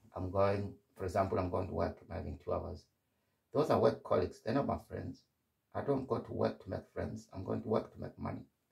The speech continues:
You know, but I still got respect for these people I'm working with as friends, as their brothers and sisters. You know what I mean?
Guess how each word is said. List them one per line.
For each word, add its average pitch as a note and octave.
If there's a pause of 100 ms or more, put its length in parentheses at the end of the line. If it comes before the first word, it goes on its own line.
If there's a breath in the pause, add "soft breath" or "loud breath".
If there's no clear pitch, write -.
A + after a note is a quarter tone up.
(420)
You F#2
know, F#2
but G#2+
I G2+
still -
got G2
respect -
for F2+
these F2
people -
I'm F2+
working F#2
with - (460)
as G2+
friends, G#2+ (100)
as - (300)
their -
brothers G#2
and F2
sisters. - (720)
You -
know F#2
what G2+
I G2+
mean? F2+